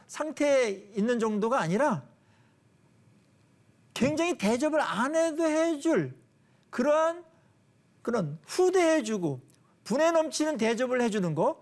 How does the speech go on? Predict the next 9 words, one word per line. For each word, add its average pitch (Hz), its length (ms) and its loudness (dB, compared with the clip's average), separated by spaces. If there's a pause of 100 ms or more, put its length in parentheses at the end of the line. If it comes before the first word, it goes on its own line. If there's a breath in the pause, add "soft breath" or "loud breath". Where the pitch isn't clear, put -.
(120)
하나님의 247 420 -2
자녀 196 300 -2
삼아주시고 214 800 0
영광스러운 214 600 0
존재가 208 360 2
되게 208 320 0
하시고 208 340 0
존귀한 240 520 -2
자로 233 380 0